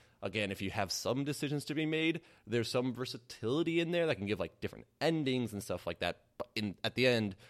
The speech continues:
you still have that one track you're kind of going down. So games with a multiplayer spin on it allows a lot of replayability because, you know, we've talked about it before. When you go against other humans, unless, like, they're your best friends that you always play with,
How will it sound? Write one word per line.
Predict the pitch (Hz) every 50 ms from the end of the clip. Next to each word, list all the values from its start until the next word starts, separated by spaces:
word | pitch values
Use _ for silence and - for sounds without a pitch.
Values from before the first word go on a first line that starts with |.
| - - - _ _ _ -
you | - 110
still | 107 - - 120 95
have | 95 101 90
that | 92 - - - - _ _ _
one | - 101 90 90 104 104 101 98 101 98 98 92 90 -
track | - - - - - 90 87 85 87 -
you're | - -
kind | - - 82
of | 80 80
going | 80 76 78 76 85
down. | - 143 120 76 73 82 - - - - -
So | - 113 110
games | 95 110 107 101 92 85
with | 92 - - - _ 90 - _ -
a | - 90
multiplayer | 95 95 101 113 120 131 - - - 113 - - - 92 87 85 -
spin | - - 185 160
on | 127 101 98 98
it | 95 - -
allows | - 92 95 90 92 92 92 87
a | 92
lot | 92 85 85
of | 85
replayability | - - 78 80 82 123 127 90 87 80
because, | 92 85 - 85 78 - - - _
you | - -
know, | 87
we've | 82 87 -
talked | - 90 87 -
about | 101 92 87 -
it | -
before. | - - - 185 139 110 87 - - - - - - _ _ _ _ _ _ -
When | - 110 120 123
you | 113
go | 110 143 139 131 123
against | 110 117 101 -
other | 107 98
humans, | 92 - - 165 180 160 120 101 98 98 95 92 - - - - _ _ _ - _ _ _ _ _ - _ _ -
unless, | 127 127 135 151 143 -
like, | 135 117
they're | 120 113 107
your | 95 90 90
best | 90 - 156 139 -
friends | - 139 135 127 120 101
that | 98
you | 101 104
always | 95 95 87 -
play | - - 143 151 139
with, | 113 101 -